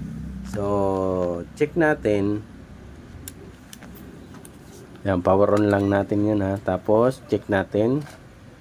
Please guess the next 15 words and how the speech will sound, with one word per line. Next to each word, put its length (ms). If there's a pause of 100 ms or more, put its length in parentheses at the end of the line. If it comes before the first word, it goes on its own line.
(680)
So, 160
hanapin 240
ko 160
lang 160
yung 160
tamang 240
position 560
para 240
makita 320
yung 160
multimeter 560
at 160
yung 160
pag-test 560
natin. 400